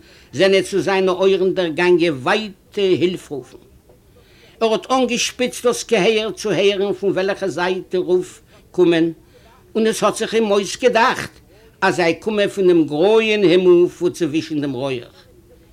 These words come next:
ער איז צוריק אריין אין שפיטול בנין און פארקלאפט די טיר אונטער זיך, ווי ער וואלט וועלן פארהערן די הילפרופן. אבער דער קארידאר איז שוין פול געווען מיט קראנקע, וואס האבן ארויפגעצויגן אויף זיך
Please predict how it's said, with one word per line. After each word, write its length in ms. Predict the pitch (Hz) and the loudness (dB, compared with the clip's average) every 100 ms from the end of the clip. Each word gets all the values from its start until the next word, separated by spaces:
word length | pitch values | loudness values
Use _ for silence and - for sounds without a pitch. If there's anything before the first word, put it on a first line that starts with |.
| _ _ _ _ _ _ _ _ - | _ _ _ _ _ _ _ _ -2
ער 160 | 277 254 | 0 0
איז 180 | - | 0
צוריק 320 | 233 240 247 233 | 0 0 0 0
אריין 340 | 202 220 214 | 2 0 2
אין 100 | 208 | -2
שפיטול 540 | - - 185 196 190 | -2 -4 -4 2 0
בנין 480 | 175 175 175 170 165 165 | 4 4 6 4 2 2
און 80 | 170 | -2
פארקלאפט 600 | - 151 120 170 185 180 | -2 -6 -6 -2 -2 -2
די 100 | 160 | -8
טיר 340 | 156 160 165 165 | -6 -2 0 2
אונטער 380 | 160 156 160 143 | 0 -2 -6 -8
זיך, 340 | 131 143 - _ - - - - | -8 -10 -12 _ -20 -20 -20 -6
ווי 200 | 202 202 | 0 2
ער 80 | 170 | 2
וואלט 240 | 196 151 | 0 0
וועלן 260 | 190 220 208 | 2 2 0
פארהערן 600 | - 180 151 196 185 160 | -2 0 2 2 2 2
די 80 | 165 | 2
הילפרופן. 600 | 208 202 - 120 107 - - _ _ - _ _ _ _ _ - | 0 -6 -10 -12 -12 -20 -20 _ _ -20 _ _ _ _ _ 0
אבער 200 | 254 240 | 4 4
דער 200 | 240 214 | 4 0
קארידאר 600 | - 208 190 170 233 220 | 2 2 2 2 2 2
איז 100 | 190 | 0
שוין 180 | 190 175 | -2 -6
פול 240 | - 269 233 | -6 -10 -2
געווען 320 | 247 233 226 | 0 2 0
מיט 160 | 214 - | -2 -8
קראנקע, 580 | - 220 220 170 214 196 - - - - | -6 -4 -4 -2 -4 -4 -8 -20 -20 -6
וואס 200 | 185 196 | -4 -2
האבן 140 | 214 | 0
ארויפגעצויגן 880 | 202 185 233 233 220 185 214 208 196 | 2 4 2 0 -10 -6 -2 0 0
אויף 140 | 196 - | -2 -2
זיך 260 | 202 185 | -6 -6